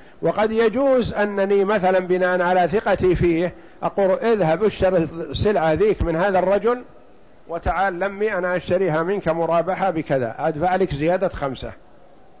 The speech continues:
لأنه أنا بستفيد مثلًا أكثر من الخمسة اللي يدفع له ربح إذا اشتراه من لو اشتريت أنا. فالمرابحة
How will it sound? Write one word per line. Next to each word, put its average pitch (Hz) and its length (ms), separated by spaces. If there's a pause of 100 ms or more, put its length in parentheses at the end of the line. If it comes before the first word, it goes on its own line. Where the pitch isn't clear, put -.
(720)
لأنه 185 400 (100)
أنا 196 200
بستفيد 180 720 (460)
مثلًا 185 460
أكثر 233 340
من 226 140
الخمسة 196 560
اللي 180 120
يدفع 165 340
له 147 160
ربح 156 280 (400)
إذا 175 160
اشتراه 190 640 (220)
من 175 300 (100)
لو 175 300
اشتريت 175 540 (640)
أنا. 147 720 (760)
فالمرابحة 180 1400